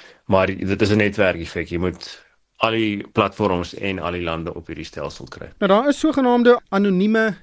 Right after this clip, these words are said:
Speaker 2: kriptobeursies in die kuberruim waarheen mens kan Bitcoin of Ethereum of enige kriptobate stuur en niemand weet wie besit daardie beursie of wie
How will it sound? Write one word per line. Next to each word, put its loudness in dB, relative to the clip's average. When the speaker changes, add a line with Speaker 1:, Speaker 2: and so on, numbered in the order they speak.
Speaker 2:
kriptobeursies -2
in 0
die -4
kuberruim 2
waarheen -2
mens -6
kan -2
Bitcoin -4
of -6
Ethereum -2
of -4
enige -8
kriptobate -6
stuur -6
en 2
niemand 4
weet 2
wie -2
besit 0
daardie -2
beursie -6
of -6
wie -8